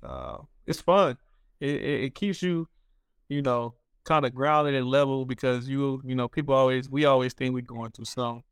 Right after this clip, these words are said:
major in our life when in reality it's really not that big, um, compared to what some of these kids and some of these families be going through, man. So it'd be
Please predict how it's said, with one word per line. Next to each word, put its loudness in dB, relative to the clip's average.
major -2
in -2
our 2
life 2
when -2
in -2
reality 2
it's -4
really -2
not 0
that 2
big, -2
um, 0
compared -2
to 0
what 2
some -2
of -4
these -2
kids 0
and -4
some -6
of -6
these -4
families 0
be -8
going -4
through, -12
man. -8
So -6
it'd -4
be -2